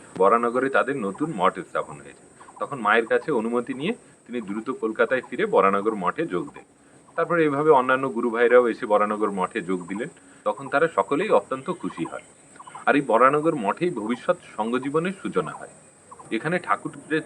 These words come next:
সকল ত্যাগী সন্তানের কঠোর তপস্যার কথা আশা করি আমরা সকলেই কম বেশি শুনেছি। আর এই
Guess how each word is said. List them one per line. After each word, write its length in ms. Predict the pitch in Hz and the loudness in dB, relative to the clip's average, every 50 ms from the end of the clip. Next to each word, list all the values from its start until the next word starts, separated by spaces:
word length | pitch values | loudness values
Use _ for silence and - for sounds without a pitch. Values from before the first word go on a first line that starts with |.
| - - | -2 0
সকল 260 | 110 101 - 151 143 | 0 0 2 0 0
ত্যাগী 260 | 135 123 107 107 120 | 2 2 2 2 0
সন্তানের 460 | 117 - 143 131 123 117 143 143 143 135 | -2 -4 -4 -4 -2 -4 -4 -4 -6 0
কঠোর 300 | - 98 101 - 139 139 - | 2 2 2 2 -2 -6 -2
তপস্যার 380 | - 104 - - 123 - - 135 120 | 0 0 0 -2 -2 -2 -2 0 2
কথা 320 | - 123 - - 90 - - - - - - - | 2 0 2 2 0 -2 -2 -6 -16 -10 -4 -2
আশা 180 | 104 - 143 | -2 -2 -2
করি 220 | 135 - 156 156 156 | -4 -4 0 0 2
আমরা 240 | 135 123 123 139 147 - | 2 2 0 -2 -2 -2
সকলেই 360 | 107 101 - 120 123 151 180 | -4 -4 -2 -2 -2 -2 -4
কম 240 | 165 - 104 101 104 | -4 -4 -6 -4 -2
বেশি 220 | 98 95 - 165 156 - | -4 -4 -4 -8 -10 -8
শুনেছি। 320 | 92 85 78 - - - - - - - - - - - - - - - - | -8 -10 -10 -10 -14 -18 -20 -20 -20 -20 -20 -18 -18 -18 -18 -18 -16 -2 2
আর 100 | - 101 | 4 6
এই 100 | 117 127 | 6 4